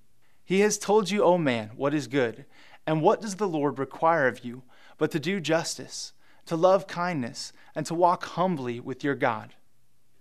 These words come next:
This is why we were created as human beings. This is all God has ever wanted from us, to bring about justice and fairness in this world, to show love and kindness to all people, to be humble,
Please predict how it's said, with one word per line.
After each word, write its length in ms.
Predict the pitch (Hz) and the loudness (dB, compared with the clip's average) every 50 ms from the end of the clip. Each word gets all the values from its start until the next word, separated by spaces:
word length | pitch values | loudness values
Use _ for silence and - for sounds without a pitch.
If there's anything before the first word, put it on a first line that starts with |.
| - - - - - - - - - - - | -20 -20 -20 -20 -20 -20 -20 -20 -20 -18 -16
This 380 | 135 120 131 185 196 190 - - | -8 6 8 8 8 8 6 2
is 200 | 156 156 139 147 | -2 -2 -2 -2
why 240 | 139 143 160 175 180 | -2 0 2 2 2
we 160 | 190 196 190 | 0 0 2
were 160 | 185 190 180 | 2 2 2
created 520 | - - 180 175 180 190 208 180 170 156 | 0 -2 -2 0 0 0 2 0 0 0
as 140 | 156 143 - | -2 -2 -2
human 300 | - 180 190 185 170 147 | -2 -2 -2 0 0 0
beings. 580 | 139 180 202 196 160 131 135 - - - - - - - - - - - - - - | 0 0 0 0 -2 -6 -6 -10 -12 -16 -16 -16 -20 -20 -20 -20 -20 -20 -20 -20 -14
This 440 | - 143 131 139 220 233 220 - - | -12 -8 -4 -2 -2 0 0 -2 -2
is 160 | 170 180 160 | -2 -2 -2
all 300 | - - 170 185 202 208 | -2 0 2 2 2 4
God 260 | 180 214 190 190 196 185 | 4 4 4 4 4 2
has 120 | 175 151 | 0 0
ever 220 | 175 170 170 202 | 0 0 2 0
wanted 400 | 185 156 147 156 165 160 151 123 | 0 0 0 0 0 -2 -4 -4
from 220 | - 143 127 120 113 | -6 -8 -8 -8 -8
us, 420 | 110 127 147 - - - - - - - - - - - - - - - - - | -10 -12 -14 -16 -16 -16 -16 -18 -20 -20 -20 -20 -20 -20 -20 -20 -20 -20 -16 -4
to 100 | - 175 | -2 0
bring 240 | 156 160 208 214 208 | 2 4 4 4 2
about 320 | 202 170 185 185 185 156 | 2 2 2 0 0 -2
justice 580 | 135 - 190 180 165 - - - 160 143 - - - - | 0 2 2 2 2 0 -4 -6 -6 -4 -4 -6 -6 -6
and 180 | 160 156 135 | -6 -6 -6
fairness 520 | - - 180 170 170 170 156 147 135 - - | -4 -2 0 0 0 0 -2 -2 -4 -4 -4
in 120 | 139 127 | -4 -4
this 220 | 120 120 - - | -6 -8 -8 -8
world, 340 | 139 123 117 113 117 - - - - - - - - | -8 -8 -8 -8 -12 -16 -20 -20 -20 -20 -20 -14 -4
to 100 | - 175 | -2 0
show 220 | 170 - 208 208 196 | 2 4 4 4 4
love 420 | 170 160 180 180 185 190 180 151 160 | 4 4 6 6 6 6 4 2 0
and 160 | 156 156 143 | -4 -4 -4
kindness 500 | - - - 175 185 185 185 190 127 - - | -4 -4 -2 -2 0 0 0 -2 -4 -4 -4
to 100 | 147 139 | -4 -2
all 200 | - 143 160 170 | 0 0 0 0
people, 480 | 165 - 190 185 - - 131 120 131 - - - - - - - - - - | -2 -4 -8 -10 -10 -12 -16 -18 -18 -20 -20 -20 -20 -20 -20 -20 -20 -10 -6
to 80 | 185 | -2
be 140 | 165 208 208 | 0 0 0
humble, 500 | 165 160 208 220 214 170 147 127 135 - | 2 2 2 2 2 2 0 -4 -6 -10